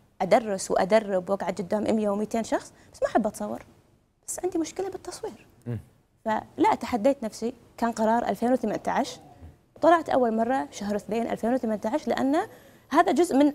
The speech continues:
Speaker 1: رسالة اللي أنا قاعد أقدمها،
Speaker 2: مم.
Speaker 1: جزء من الشيء اللي أنا أبي أقدمه، فلازم أتغير. أوكي، صعب قدام الكاميرا،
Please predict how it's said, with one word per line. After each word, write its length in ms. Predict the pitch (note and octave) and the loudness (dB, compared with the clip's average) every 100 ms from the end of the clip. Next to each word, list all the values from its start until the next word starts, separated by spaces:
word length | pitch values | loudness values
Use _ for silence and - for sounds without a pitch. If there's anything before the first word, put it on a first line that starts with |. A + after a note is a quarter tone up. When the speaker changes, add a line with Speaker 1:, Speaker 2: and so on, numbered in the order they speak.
| B3+ | 2
Speaker 1:
رسالة 280 | B3+ D4+ D4+ | 4 6 6
اللي 160 | A#3 | 6
أنا 100 | B3+ | 4
قاعد 160 | A#3 G3+ | 0 -2
أقدمها، 400 | G3+ F3+ E3+ F3 - - | -4 -4 -6 -10 -14 -12
Speaker 2:
مم. 100 | F#2 | 2
Speaker 1:
جزء 200 | A#3 B3 | 2 4
من 80 | A#3+ | 2
الشيء 220 | - D4+ | 2 4
اللي 140 | B3 | 4
أنا 160 | A3 A#3+ | 2 2
أبي 160 | A3 | 0
أقدمه، 360 | G3+ G3+ F#3+ A#3 - - | -2 -4 -4 -6 -8 -8
فلازم 400 | - A#3+ E4 F4 - - - | 0 4 4 2 -6 -8 -4
أتغير. 380 | A3 C4 G3+ - | 0 0 0 -2
أوكي، 200 | A3+ A3 | -4 -4
صعب 300 | - G3 G3 - - _ _ _ _ _ | -6 -6 -8 -10 -20 _ _ _ _ _
قدام 560 | F#3+ G3+ - F#3+ A3 A3 | -4 -4 -4 2 2 2
الكاميرا، 500 | G3+ G#3 A3 G#3+ | -2 -2 0 0